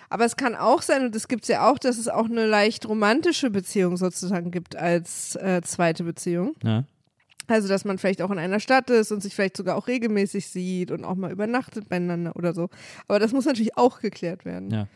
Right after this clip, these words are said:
Speaker 2: ja, ja.
Speaker 1: Und, ähm, wenn jetzt jemand sagt, „Pass auf, ich, also romantisch hab ich jetzt, das hab ich nicht in mir.
Speaker 2: Mhm.
Speaker 1: Dafür hab ich irgendwie keine Zeit oder ich bin dazu nicht in der Lage, jetzt zwei Leute zu lieben. Ich bin aber in der Lage dazu, zwei Leute nackig zu sehen.“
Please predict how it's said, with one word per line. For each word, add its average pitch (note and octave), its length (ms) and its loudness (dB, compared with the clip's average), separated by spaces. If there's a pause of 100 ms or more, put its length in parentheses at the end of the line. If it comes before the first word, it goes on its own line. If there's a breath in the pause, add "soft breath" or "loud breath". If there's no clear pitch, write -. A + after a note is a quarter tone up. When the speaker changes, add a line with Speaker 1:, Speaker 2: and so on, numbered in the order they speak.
(200 loud breath)
Speaker 2:
ja, G#2 100 -4
ja. A#2+ 220 -2
Speaker 1:
Und, G3 560 -2
ähm, F#3 420 0
wenn G3 140 0
jetzt G3+ 180 -2
jemand G3 240 -2
sagt, G3+ 240 0
„Pass G#3+ 140 -8
auf, G3 280 -2
ich, - 280 -10
also G3+ 200 0
romantisch G#3 920 -2 (300)
hab A3 120 -4
ich A3 120 -4
jetzt, G#3+ 280 -4
das G#3 200 -4
hab G3+ 140 0
ich A3 100 -2
nicht G3 180 -6
in G#3+ 160 0
mir. D#4 220 -2 (100)
Speaker 2:
Mhm. A#2 300 0 (160)
Speaker 1:
Dafür G#3 320 2
hab G#3 100 2
ich G3+ 160 -4
irgendwie G3+ 400 -4
keine G3 240 -2
Zeit A3+ 380 4
oder G3 160 0
ich F#3+ 160 -4
bin F#3 160 -8
dazu F#3+ 240 -2
nicht F#3+ 100 -4
in G3+ 60 0
der F#3 100 4
Lage, G#3 640 4
jetzt A3 280 -4
zwei G#3 140 6
Leute G3 260 4
zu G3+ 140 -4
lieben. A#3+ 300 2
Ich A#3+ 100 -2
bin G3 180 -6
aber F#3 240 -2
in F3+ 100 -2
der F3 100 0
Lage F3 260 -2
dazu, F3+ 300 -6
zwei F#3 260 -6
Leute F3+ 280 -2
nackig G3 360 -6
zu - 180 -4
sehen.“ C#4+ 260 0